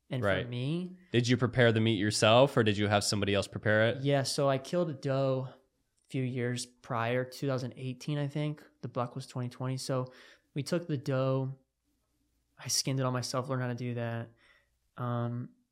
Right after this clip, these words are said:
Speaker 1: and then took it out to be processed at a processing plant, and they kind of just butchered it up. They did terrible. And,
Speaker 2: Mm.
Speaker 1: um,
Speaker 2: That sucks.
Speaker 1: sucks, yeah.
Speaker 2: What a waste of
Speaker 1: 'Cause, like,
Speaker 2: good
Speaker 1: a
Speaker 2: meat.
Speaker 1: doe is better meat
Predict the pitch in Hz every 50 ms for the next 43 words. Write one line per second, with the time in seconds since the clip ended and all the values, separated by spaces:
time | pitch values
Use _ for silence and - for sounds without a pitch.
0 | _ _ 160 139 135 123 - - 165 156 160 143 139 135 135 - 139 127 127 120
1 | 120 - - 120 123 123 123 - 127 123 - 131 123 113 117 - - 131 123 123
2 | - 127 120 - 127 123 123 - - - 123 123 123 123 123 123 - _ _ -
3 | 131 131 127 127 - - 135 131 123 123 - _ _ _ _ _ _ _ _ _
4 | _ _ _ - 135 127 - - - - _ _ _ _ _ _ _ - 131 123
5 | - - 139 123 123 120 120 120 117 - 127 127 127 135 - - - 131 135 139
6 | 135 180 - - - - _ _ _ _ _ _ _ _ _ _ _ _ _ _
7 | _ 123 120 120 92 92 95 92 90 87 87 85 85 85 - - - 127 123 120
8 | 117 117 120 120 120 117 - - 107 95 90 87 85 - - - _ _ - -
9 | - 76 80 - - - - - _ _ - - - 202 185 156 127 - - -
10 | - 143 143 135 123 104 110 110 101 95 92 95 95 - - 104 87 - 151 160
11 | 160 156 147 120 95 156 151 156 175 180 160 147 131 127 135 135 123 123 131 127
12 | 117 117 117 113 117 120 123 -